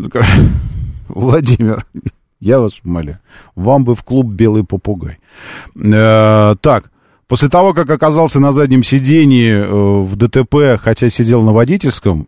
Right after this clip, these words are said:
пристегиваюсь всегда", А М С сообщает. "Сообщение хоть доходит?" пишет Серж Шульц, э, из Нижнего Новгорода. Доходит. Из Нижнего чуть дольше, чем из Москвы, правда.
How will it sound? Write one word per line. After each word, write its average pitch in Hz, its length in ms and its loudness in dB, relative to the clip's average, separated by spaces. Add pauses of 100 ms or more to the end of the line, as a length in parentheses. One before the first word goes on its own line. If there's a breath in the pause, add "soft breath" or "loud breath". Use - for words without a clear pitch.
пристегиваюсь 120 600 0
всегда", 95 720 -4
А 80 180 -6
М 76 220 -6
С - 60 -14
сообщает. - 480 -14 (540 soft breath)
"Сообщение 185 540 2
хоть 175 180 0
доходит?" 180 580 0 (500)
пишет 127 500 0
Серж 117 400 -2
Шульц, - 640 -4
э, 92 300 -4
из 110 180 0
Нижнего 107 360 2
Новгорода. 92 580 -2 (180)
Доходит. 151 720 0
Из 127 140 2
Нижнего 156 540 2 (140)
чуть 139 180 -2
дольше, 208 340 0
чем 120 300 2
из 113 100 0
Москвы, 143 360 0
правда. 131 240 -2